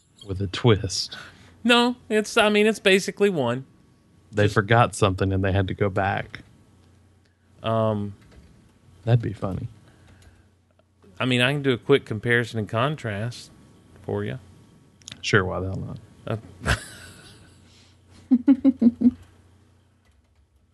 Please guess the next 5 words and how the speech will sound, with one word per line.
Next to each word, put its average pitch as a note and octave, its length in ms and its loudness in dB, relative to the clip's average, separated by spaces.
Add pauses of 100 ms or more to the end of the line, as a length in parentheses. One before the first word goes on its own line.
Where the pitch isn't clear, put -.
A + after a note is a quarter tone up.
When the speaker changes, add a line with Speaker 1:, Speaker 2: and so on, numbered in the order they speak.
(120)
Speaker 2:
Cannonball. F3+ 840 -2 (1120)
Speaker 1:
Jackie A#2+ 440 -2
Chan? B2 560 4 (520)
Speaker 2:
Yeah, F#3 280 0
man. F3+ 440 -2